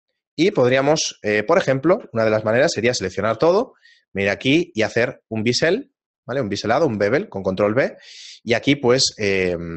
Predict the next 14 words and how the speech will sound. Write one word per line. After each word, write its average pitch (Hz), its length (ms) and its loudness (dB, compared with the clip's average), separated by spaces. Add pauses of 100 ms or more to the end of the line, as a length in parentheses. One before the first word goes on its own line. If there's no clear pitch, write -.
(280)
darle 110 460 -2
unas, 104 500 -2
eh, 98 480 -4
divisiones. 104 580 -2
Cuantas 110 280 -2
más 131 160 -2
divisiones, 131 680 0 (240)
mejor 101 300 -4
definida 117 340 0
va 92 80 0
a 95 40 -6
quedar 101 200 0
esa - 160 -4
esquina. 156 340 -4